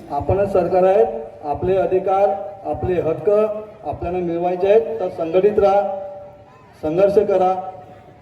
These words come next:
एकत्र या. पक्ष, पार्टी, पंथ, संत सगळं सोडून आपल्याला एकत्र यायचं आहे. फक्त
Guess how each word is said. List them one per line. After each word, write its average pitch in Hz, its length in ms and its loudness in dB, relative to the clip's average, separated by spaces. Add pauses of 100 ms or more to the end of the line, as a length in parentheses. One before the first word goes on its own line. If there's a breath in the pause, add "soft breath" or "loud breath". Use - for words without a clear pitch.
(240)
एकत्र 190 340 -2
या. 190 300 6 (840)
पक्ष, 190 240 -2
पार्टी, 202 640 2 (600)
पंथ, 196 280 -2
संत 202 420 2
सगळं 214 360 4
सोडून 226 420 4 (580)
आपल्याला 208 720 -4 (120)
एकत्र 180 300 -2
यायचं 190 320 4
आहे. 208 100 6
फक्त 196 300 -2